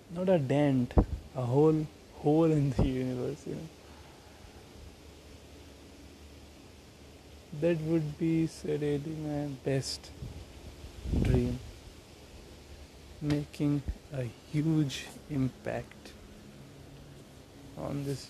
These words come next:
universe. Let us see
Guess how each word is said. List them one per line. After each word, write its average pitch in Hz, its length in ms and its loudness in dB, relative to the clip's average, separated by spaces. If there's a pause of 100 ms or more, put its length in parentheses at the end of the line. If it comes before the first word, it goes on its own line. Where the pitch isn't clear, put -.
(120)
universe. 127 760 -4 (4000)
Let 190 180 2
us - 280 -2
see 190 180 -6